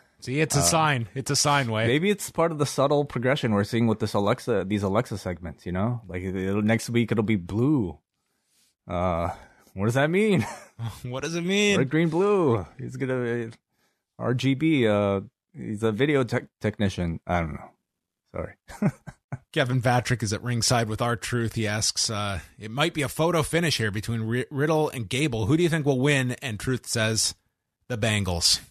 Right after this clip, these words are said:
Speaker 1: And this did not get, it, it got a pop, but I thought this place would just explode at this. They, they did not.
Speaker 2: This shit is just so, I mean, it just feels so low effort, right? Like, you can have so much fun with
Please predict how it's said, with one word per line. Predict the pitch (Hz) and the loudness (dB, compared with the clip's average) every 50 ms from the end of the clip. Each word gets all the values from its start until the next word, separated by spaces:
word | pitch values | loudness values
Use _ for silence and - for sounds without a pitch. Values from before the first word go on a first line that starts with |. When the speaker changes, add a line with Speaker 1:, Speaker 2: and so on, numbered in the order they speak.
| _ _ _ _ _ _ _ | _ _ _ _ _ _ _
Speaker 1:
And | 92 92 92 95 95 - | -10 -8 -6 -6 -6 -2
this | - 247 247 - | -2 0 0 0
did | 359 262 | 2 2
not | 226 208 190 | 0 0 0
get, | - 202 165 - - - | 0 0 0 0 -2 -6
it, | 208 220 214 | -4 0 0
it | 247 - - | 0 0 2
got | 156 139 151 170 | 2 2 2 2
a | 170 | 0
pop, | - - 151 156 165 180 - - - _ _ _ | 0 0 2 2 2 2 0 -4 -10 _ _ _
but | 156 147 143 - - - | -6 -4 -4 -6 -6 -4
I | - 151 175 208 | -2 2 2 2
thought | 190 - 139 139 | 2 2 0 0
this | - 127 - | 0 -2 0
place | - 139 131 120 | 0 0 0 0
would | 123 110 | -2 -2
just | 101 123 - - | -2 -2 -4 -2
explode | 110 - - - - 143 143 139 110 82 - - - | -2 -2 -2 0 0 2 2 2 0 -2 -6 -12 -18
at | - 87 - | -18 -14 -14
this. | 76 69 - - - - - - | -10 -6 -4 -4 -6 -6 -10 -12
They, | 95 98 92 | -12 -12 -10
they | 82 95 110 98 | -8 -6 -6 -6
did | 95 85 | -6 -8
not. | 73 - - - | -10 -14 -8 -2
Speaker 2:
This | - 208 240 | 0 0 0
shit | - - 269 254 202 | 0 0 0 2 2
is | 143 120 110 | 2 2 2
just | 110 104 - | -2 -2 -2
so, | - - 139 156 170 180 180 165 - - _ _ _ _ _ - - - | -2 0 2 2 4 2 2 0 -2 -6 _ _ _ _ _ -20 -12 -6
I | 131 | -2
mean, | 139 147 135 127 | 0 0 2 2
it | 131 120 - | 0 0 0
just | - 180 - - | -4 -6 -4 -2
feels | 202 175 127 | -2 -2 -2
so | - - 139 127 | 0 0 2 2
low | 123 117 120 120 123 - - | 2 4 4 2 2 0 -2
effort, | 101 123 147 - - 104 71 78 | -4 -8 -4 0 0 -2 0 0
right? | 87 95 147 185 156 | 0 0 0 0 0
Like, | 139 120 | 0 0
you | 131 175 | 0 0
can | - 226 190 | 2 2 2
have | 185 139 - | 2 2 0
so | - - - 165 | -2 0 0 2
much | 156 160 165 - - | 2 2 0 0 -2
fun | - - 175 233 269 247 | -6 -6 -4 -2 0 0
with | 127 101 90 - - _ | 0 0 -2 -4 -8 _